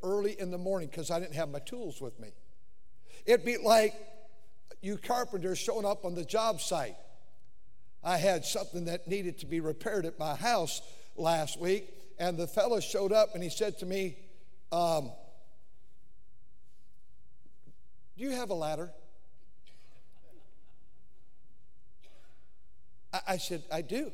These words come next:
He goes, "I don't have one with me." A carpenter, a,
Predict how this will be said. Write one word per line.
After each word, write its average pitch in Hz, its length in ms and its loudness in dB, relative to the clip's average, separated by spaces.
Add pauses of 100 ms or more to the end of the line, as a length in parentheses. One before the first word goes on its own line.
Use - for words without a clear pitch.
He 170 120 -2
goes, 160 260 -2
"I 202 40 2
don't 208 120 0
have 175 180 0
one 160 140 0
with 170 180 0
me." 123 80 -6 (280)
A 196 80 4
carpenter, 233 500 0 (480)
a, 180 100 2